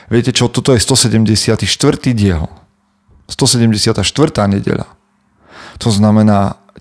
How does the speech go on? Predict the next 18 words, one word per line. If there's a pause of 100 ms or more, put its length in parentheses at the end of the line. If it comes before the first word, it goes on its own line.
tisíc
dvesto
jedenásť
dní. (560)
Ak
nás
niekto (320)
počúva
od
začiatku
a
počúva
tento
podcast
tisíc
dvesto
jedenásť
dní,